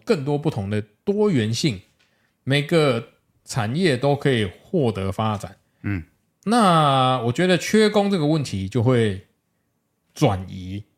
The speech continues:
Speaker 1: 因为你，你不是劳力密集型的嘛。
Speaker 2: 啊哈，啊哈。
Speaker 1: 假设你创造了，你看，网红一个人就是网红。
Speaker 2: 对。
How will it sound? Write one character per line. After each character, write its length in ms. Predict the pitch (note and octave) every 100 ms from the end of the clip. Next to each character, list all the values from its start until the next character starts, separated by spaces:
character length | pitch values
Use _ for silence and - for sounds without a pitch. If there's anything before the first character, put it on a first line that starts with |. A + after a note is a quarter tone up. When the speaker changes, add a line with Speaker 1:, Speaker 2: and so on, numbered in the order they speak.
| _ _ _ _
Speaker 1:
因 160 | A#3 E4
为 80 | C#4+
你， 220 | D#3+ D3+
你 100 | C3
不 140 | B2
是 140 | E3+ C#4
劳 180 | D3 E3+
力 200 | A#3+ F#3
密 180 | F#3
集 160 | A2+ A2
型 220 | G#2 F2
的 80 | F#2
嘛。 180 | F2+ E2+ _ _
Speaker 2:
啊 140 | G2 G#2+
哈， 100 | A#2+
啊 240 | B2+ G2
哈。 200 | A2 A#2 - _
Speaker 1:
假 180 | - D#3
设 140 | A#3
你 120 | A#3 A#3+
创 240 | G#3 F3+
造 140 | F3+
了， 240 | B2+ G2 F#2
你 80 | A2
看， 360 | C3 D3 F#2 G#2 _ _ _ _
网 260 | A#2 A2+ A2
红 300 | A2 A2+ C#3 - _ -
一 100 | D3
个 140 | A#2+
人 120 | G2+
就 80 | A2
是 80 | A2+
网 160 | F2+ D#2+
红。 160 | - - - _
Speaker 2:
对。 220 | - F#2+